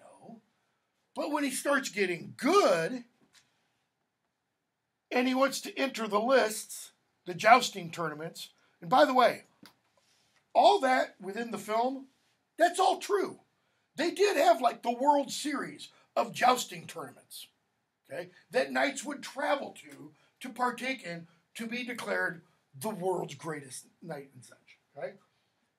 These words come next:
He has to produce something in order to enter those. They're called patents of nobility. Like today, you invent something,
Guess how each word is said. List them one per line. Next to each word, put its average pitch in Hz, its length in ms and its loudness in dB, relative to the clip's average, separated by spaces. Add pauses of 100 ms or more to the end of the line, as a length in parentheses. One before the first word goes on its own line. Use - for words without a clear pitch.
(1000)
He 427 220 -2
has 381 160 -4
to - 100 -10
produce 403 480 -4
something - 380 -4 (720)
in 233 160 -8
order 269 260 -2
to 269 200 -10
enter 202 300 -10
those. - 420 -14 (880)
They're 196 160 -8
called 214 540 0 (320)
patents 269 720 -10 (260)
of 190 320 2 (240)
nobility. 156 720 -10 (1400)
Like 202 240 0
today, 208 600 -4 (200)
you 349 220 0
invent 381 360 -4
something, 208 540 -8